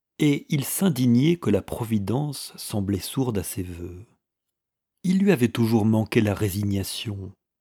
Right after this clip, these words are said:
cette qualité sublime qui supporte sans murmure les mauvais jours et fait tête à l'orage avec calme et le sourire aux lèvres. «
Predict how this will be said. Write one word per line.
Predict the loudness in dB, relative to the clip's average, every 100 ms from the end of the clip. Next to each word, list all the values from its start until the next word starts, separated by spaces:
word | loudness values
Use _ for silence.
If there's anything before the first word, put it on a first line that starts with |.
| -16
cette | -6 -6 -4
qualité | -2 0 0 0
sublime | 0 -2 0 2 2 0 -4 -8
qui | -10 -8
supporte | -8 -4 0 0 -2 -8
sans | -2 0
murmure | 4 2 2 2 2 2
les | 2
mauvais | 0 2 0
jours | 0 -4 -4 -6 -12 -18 -20 _ _ 0
et | 0 0
fait | -8 -10
tête | -4 -4 -2
à | -2
l'orage | -2 -2 -4 -6 -6 -8 -12 -6
avec | -4 -4 -8 _
calme | -4 -2 -2 -4 -8 -8
et | -4
le | -4 -4
sourire | -6 -4 -4 -4
aux |
lèvres. « | -6 -8 -12 -16 _ -20 _ _